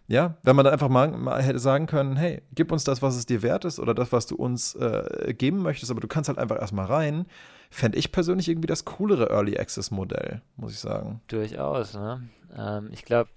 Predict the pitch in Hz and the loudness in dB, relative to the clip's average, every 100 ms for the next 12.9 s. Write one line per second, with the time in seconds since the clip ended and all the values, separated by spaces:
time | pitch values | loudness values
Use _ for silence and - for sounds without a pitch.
0 | - - - 120 123 - 135 - 120 117 | -18 -18 -2 2 2 -2 -8 -6 0 0
1 | 117 - 117 - 120 113 117 117 - - | -2 -6 -6 -4 -4 -2 -2 -4 -6 -12
2 | - 110 - 117 117 139 143 139 131 110 | -6 -6 -4 -4 -2 0 -2 -4 -6 -8
3 | - _ 120 117 117 113 113 113 117 123 | -16 _ -8 -6 -6 -10 -12 -6 -4 -2
4 | - 117 110 110 107 113 107 - 113 113 | -2 -4 -2 -4 -2 -4 -4 -6 -8 -8
5 | - 107 110 104 104 113 - - 110 123 | -6 -6 -4 -6 -6 -10 -14 -12 -8 -6
6 | 147 - 127 123 120 104 107 117 - 95 | -6 -8 -12 -10 -8 -2 0 -2 -4 -4
7 | 101 - - - 92 98 104 104 98 98 | -4 -6 -10 -8 -6 -6 -6 -10 -10 -10
8 | 113 110 110 107 110 98 98 - - - | -10 -8 -6 -4 -4 -8 -12 -18 -18 -8
9 | 110 104 101 104 110 107 110 107 - 110 | -4 -4 -6 -8 -8 -4 -2 -2 -4 -6
10 | 101 - - - - - - - 107 101 | -6 -10 -20 -20 -18 -16 -10 -6 -4 0
11 | 104 - 107 - 107 113 - 117 110 107 | 0 -2 -10 -4 0 0 0 -4 -6 -12
12 | - - - - - 107 107 104 | -18 -20 -20 -18 -6 -4 -4 -8